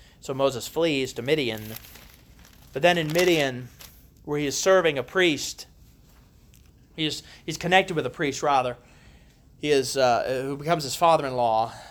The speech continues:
He then, God once again steps in. You see, God is building up a people.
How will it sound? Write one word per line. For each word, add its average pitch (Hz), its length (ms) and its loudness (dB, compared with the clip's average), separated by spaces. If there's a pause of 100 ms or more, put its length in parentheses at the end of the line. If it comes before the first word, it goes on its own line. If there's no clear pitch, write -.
(320)
He 175 200 -4
then, 156 540 0 (1000)
God 156 260 6
once 147 180 -4
again 143 240 -4
steps 127 360 -6
in. 123 300 -6 (680)
You 175 60 -12
see, 190 140 -2
God 180 280 6
is 156 140 -2
building 165 380 -2
up 156 160 -2
a 123 60 -6
people. 135 560 -6